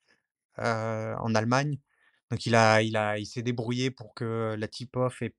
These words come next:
tout un tas de matériel, euh, à l'hôtel pour, pour qu'il puisse, euh,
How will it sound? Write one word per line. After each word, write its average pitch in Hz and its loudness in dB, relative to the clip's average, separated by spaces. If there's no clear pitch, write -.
tout - -14
un 127 -2
tas 123 4
de 123 0
matériel, 120 0
euh, 107 -4
à 117 0
l'hôtel 123 -2
pour, 120 -10
pour 117 -8
qu'il - -10
puisse, - -10
euh, 107 -2